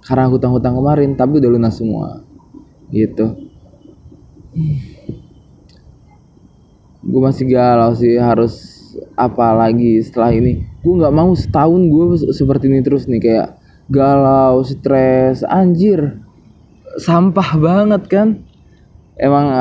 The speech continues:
harus disusun strategi biar gue, eh, setahun dari sekarang ya nggak gini-gini terus.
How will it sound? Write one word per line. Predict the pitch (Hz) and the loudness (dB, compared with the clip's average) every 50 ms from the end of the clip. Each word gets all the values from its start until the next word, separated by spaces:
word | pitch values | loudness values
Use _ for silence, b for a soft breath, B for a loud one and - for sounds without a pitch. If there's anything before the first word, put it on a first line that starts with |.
| 151 | 2
harus | 156 160 147 147 147 143 - - | 2 2 2 2 0 -2 -4 -4
disusun | 147 143 139 143 160 143 - - 175 165 165 165 160 156 151 143 - - - - _ _ _ _ _ _ _ _ _ _ _ _ | -2 -2 0 0 0 -2 0 0 0 0 2 2 0 0 -2 -4 -8 -10 -14 -20 _ _ _ _ _ _ _ _ _ _ _ _
strategi | _ - 135 147 156 151 156 190 185 180 175 175 160 143 135 | _ -2 0 0 0 2 2 0 0 2 2 2 2 2 2
biar | 139 143 143 143 | 2 2 2 2
gue, | 147 147 143 139 135 151 156 160 160 156 - - - | 2 2 2 2 2 2 2 2 2 0 0 -2 -2
eh, | - 135 131 127 127 127 123 110 - 120 | 0 2 2 2 2 2 2 0 -2 -4
setahun | - - - 127 127 131 | -6 -4 -2 0 0 0
dari | 127 127 | 0 -2
sekarang | - - 156 175 196 185 | -4 -4 -2 0 0 0
ya | 147 120 | 0 0
nggak | 117 113 110 110 | 0 0 0 2
gini-gini | 107 110 110 107 110 110 113 110 110 | 0 0 0 0 0 0 0 0 -2
terus. | 139 160 160 143 135 139 135 - - | 0 0 2 2 0 0 -4 -8 -16